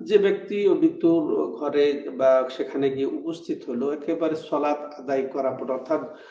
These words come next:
জানাজার সালাত আদায় করা পর্যন্ত, তাহলে তার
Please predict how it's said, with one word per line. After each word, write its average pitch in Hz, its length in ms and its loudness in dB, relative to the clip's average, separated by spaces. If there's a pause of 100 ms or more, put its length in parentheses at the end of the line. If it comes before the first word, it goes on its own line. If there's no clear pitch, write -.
(260)
জানাজার 139 400 4
সালাত 135 360 -2
আদায় 127 440 0
করা 123 280 -2
পর্যন্ত, 165 720 -2
তাহলে 135 260 -2
তার - 480 -4